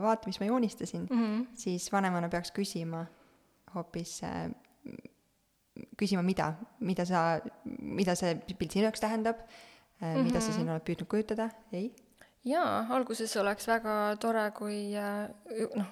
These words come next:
Speaker 2: et see tähelepanu andmine juba, et, äh, „Aa, et ma näen, mis sa, mis sa tegid, et aitäh, et sa näitad mulle,“ sest me ju ikka tahame, et lapsed, äh, tuleksid meie juurde, et nad usaldaksid meid.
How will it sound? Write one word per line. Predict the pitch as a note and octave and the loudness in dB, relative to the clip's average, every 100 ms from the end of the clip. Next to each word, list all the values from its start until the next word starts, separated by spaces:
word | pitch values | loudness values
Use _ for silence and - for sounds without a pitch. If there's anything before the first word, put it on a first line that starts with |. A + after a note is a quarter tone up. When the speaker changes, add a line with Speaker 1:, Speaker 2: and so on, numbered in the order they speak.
| - G#3+ | -8 -10
Speaker 2:
et | |
see | - G#3+ | -6 -2
tähelepanu | A#3 A3 G3 - G3+ G3+ C#4 | 0 0 -2 -2 -2 0 2
andmine | B3+ G#3 G3+ F#3 | 2 2 -2 -4
juba, | - G3+ | -6 -8
et, | G3+ - - | -10 -14 -10
äh, | G3+ | -8
„Aa, | G3+ D#4+ C4+ | -4 -4 -4
et | A#3 | -4
ma | A3 | -2
näen, | B3+ A3 G#3 | -2 -2 -4
mis | G#3+ | -6
sa, | - G#3 G#3 A3 - - - - | -6 -6 -8 -10 -16 -20 -20 -12
mis | A#3+ | -8
sa | G3+ | -4
tegid, | D#4+ F4+ A3 | -4 0 0
et | G#3+ | 0
aitäh, | A#3 A#3 A3 | -4 -4 -4
et | A3 - | -4 -6
sa | G#3+ G3+ G3+ G3+ G3+ A3 | -4 -2 -2 -2 -2 -2
näitad | C#4+ F4 B3+ A#3 | -2 -2 -2 0
mulle,“ | A3 G#3+ A3 A3+ - | -2 -2 -2 -4 -10
sest | - | -6
me | A3+ | -4
ju | A#3 | -4
ikka | A#3 G#3+ | -4 -6
tahame, | G#3 G3+ G#3 | -4 -4 -4
et | G3+ G3+ | -6 -8
lapsed, | - G#3 G3 - | -8 -8 -10 -8
äh, | G3 G3+ | -8 -4
tuleksid | B3 B3+ C4 B3 | -4 -4 -4 -2
meie | B3 | -2
juurde, | A#3+ B3 A#3+ | -2 -4 -6
et | A3+ | -6
nad | G#3 | -6
usaldaksid | A3 A3+ A3+ - A#3+ | -6 -6 -6 -10 -8
meid. | A#3 A3+ | -6 -6